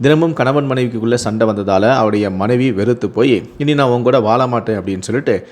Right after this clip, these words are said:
சங்கரை விட்டு பிரிஞ்சு போயிட்டாங்க. அதன் பிறகு சங்கருக்கு ஆர் எஸ் மங்கலம் அருகே கூடலூர் பகுதியை சேர்ந்த நாகநாதனின் மகளான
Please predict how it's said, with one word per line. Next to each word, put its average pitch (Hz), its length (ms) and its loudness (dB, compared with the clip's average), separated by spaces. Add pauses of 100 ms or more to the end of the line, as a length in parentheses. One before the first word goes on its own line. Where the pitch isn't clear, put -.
(300)
சங்கரை 143 300 2
விட்டு 117 220 0
பிரிஞ்சு 101 320 -4
போயிட்டாங்க. 85 440 -4 (840)
அதன் 131 300 0
பிறகு 156 440 2
சங்கருக்கு 127 720 0 (100)
ஆர் 143 240 2
எஸ் 165 180 -4
மங்கலம் 135 380 0
அருகே 110 520 0
கூடலூர் 147 340 4
பகுதியை 110 460 0
சேர்ந்த 110 520 0 (420)
நாகநாதனின் 135 720 0
மகளான 110 640 -2